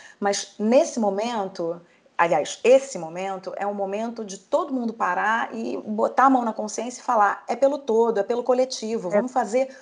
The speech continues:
Speaker 1: por todos nós."
Speaker 2: É, eu, eu, eu acho que o, o problema é que as pessoas,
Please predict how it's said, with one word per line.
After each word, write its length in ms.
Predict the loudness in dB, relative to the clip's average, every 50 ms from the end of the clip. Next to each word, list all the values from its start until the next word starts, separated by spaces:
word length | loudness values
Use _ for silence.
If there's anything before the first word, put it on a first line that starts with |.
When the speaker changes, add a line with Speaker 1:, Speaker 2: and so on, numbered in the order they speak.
| -20 _ _
Speaker 1:
por 140 | -6 -6 -2
todos 400 | 4 6 6 6 6 2 -2 -4
nós." 680 | -4 -4 -4 -6 -8 -10 -14 -14 -14 -16 -16 -20 _ _ _ _ _ _ _ _ _ _ _ _ _ _ _ -20 _ _ _ _ _ _ -20 -20 -20 -20 _ _ _ _ -20 -20 _ _ _
Speaker 2:
É, 260 | 0 2 2 0 0 -6 -12 -8
eu, 200 | -2 -2 -2 -2 2 2
eu, 240 | 2 2 2 0
eu 220 | -2 -2 -2 -2 -2
acho 340 | -4 -6 -8 -10 -14 -16 -16 -18 _ _
que 340 | _ -14 -12 -8 -6 -6 -8
o, 60 | -8 -10 -16 -18 _ -16
o 80 | -14
problema 680 | -10 -4 -4 -4 -2 0 0 0 2 0 0 -2 -4 -8 _ _ _ _ _ _ _ _ _
é 200 | 2 2 4 2
que 320 | 2 -2 -4 -4 -4 -4 -4 _ _ _ _ _ _ _ _ _ _ _ _ -20 -20 _ _ _ _ _
as 160 | -2 -2 -2
pessoas, 460 | 2 2 2 2 4 4 4 4 4